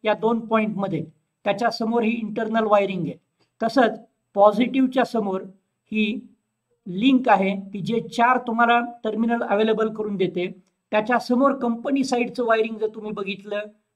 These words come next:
तर इथं तीन नंबरच्या पॉइंटला मी हा हिरव्या रंगाचा loop जोडलेला आहे आणि तो अर्थ केलेला आहे. म्हणजे ज्यावेळी तुम्ही पॅनलमध्ये black आणि रेड wire जोडता,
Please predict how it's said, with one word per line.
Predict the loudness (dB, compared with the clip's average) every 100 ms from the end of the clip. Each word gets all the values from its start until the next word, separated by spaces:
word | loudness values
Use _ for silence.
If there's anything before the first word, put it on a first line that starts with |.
| -10
तर |
इथं | -6 -2 0 0 -4 -12 _ _ _
तीन | 0 2 2
नंबरच्या | 2 0 -2 -2 -4
पॉइंटला | -2 0 0 -2 -2 0 -2 -12 _ -8
मी | -2
हा | 2 2
हिरव्या | 0 -4 -2 -2
रंगाचा | -2 0 -2 -2 -4
loop | -2 -2 -2 -4
जोडलेला | -6 -4 -2 2
आहे | 2 0 -14 -10
आणि | -8
तो | -6 -4
अर्थ | 2 2 0 -6
केलेला | -6 -6
आहे. | -8 _ _ _ _ _ _ _
म्हणजे | -4 -4 -2
ज्यावेळी | 2 2 2 0 0
तुम्ही | -2
पॅनलमध्ये | 0 2 2 4 2 0 0 -4 -6 _ _
black | -10 2 6 4 2
आणि | 2 4
रेड | 4 4
wire | 4 2
जोडता, | 0 -4 -6 -6 -8